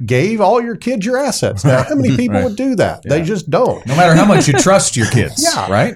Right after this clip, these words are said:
Speaker 1: And so you've gotta have a plan. Everybody actually has a plan.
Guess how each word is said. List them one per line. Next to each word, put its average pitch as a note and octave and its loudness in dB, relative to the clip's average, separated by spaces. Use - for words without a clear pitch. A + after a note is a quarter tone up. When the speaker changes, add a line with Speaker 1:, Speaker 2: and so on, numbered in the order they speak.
Speaker 1:
And G3 0
so G#3 0
you've F#3 -4
gotta G3 0
have D3+ -2
a D#3+ -6
plan. C#3+ -4
Everybody C#3 2
actually C#3 -2
has E3+ -2
a C#3 -2
plan. F#2+ -6